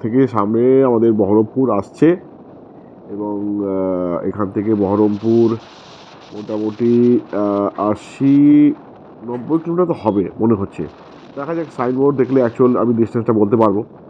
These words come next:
তো, আহ, আসো আমাদের, আহ, সামনে বহরমপুর।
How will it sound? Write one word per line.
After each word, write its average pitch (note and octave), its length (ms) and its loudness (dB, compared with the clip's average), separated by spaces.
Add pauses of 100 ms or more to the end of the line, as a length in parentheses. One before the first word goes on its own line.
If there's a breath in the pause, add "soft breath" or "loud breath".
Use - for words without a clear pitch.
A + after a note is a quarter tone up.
(580)
তো, G#2 60 -16
আহ, - 1600 -14
আসো A2+ 260 -8
আমাদের, G#2+ 340 -2
আহ, F#2 300 -8
সামনে G#2 340 -2
বহরমপুর। G2+ 480 -2